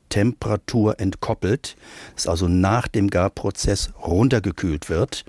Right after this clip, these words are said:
oder tiefgekühlt, damit die Qualität erhalten bleibt. Und das Dritte ist, dass man das alles auch zertifizieren muss. Das heißt, es muss überprüft werden, dass es auch wirklich funktioniert.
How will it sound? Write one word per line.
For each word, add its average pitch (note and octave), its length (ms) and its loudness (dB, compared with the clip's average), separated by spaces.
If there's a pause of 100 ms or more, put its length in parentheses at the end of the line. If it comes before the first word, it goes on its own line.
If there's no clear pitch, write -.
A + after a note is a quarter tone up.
(120)
oder F#2+ 280 2
tiefgekühlt, G2+ 840 -2 (720)
damit F#2 300 2 (100)
die G2+ 240 2
Qualität G2 720 2
erhalten G#2 500 2
bleibt. - 560 -6 (760)
Und G#2 200 2
das - 180 0
Dritte A#2 300 2
ist, C3 360 2
dass F#2 140 0
man F#2+ 180 2
das A#2 320 0
alles G#2+ 380 0
auch G2 240 0
zertifizieren A2+ 960 0
muss. E2 260 0
Das - 160 -2
heißt, G2+ 160 0
es G2 80 2
muss G#2+ 160 2
überprüft A2 580 2
werden, F2+ 140 0
dass F#2+ 140 2
es G2+ 40 2
auch F#2 120 0
wirklich G2+ 240 0
funktioniert. G#2+ 840 2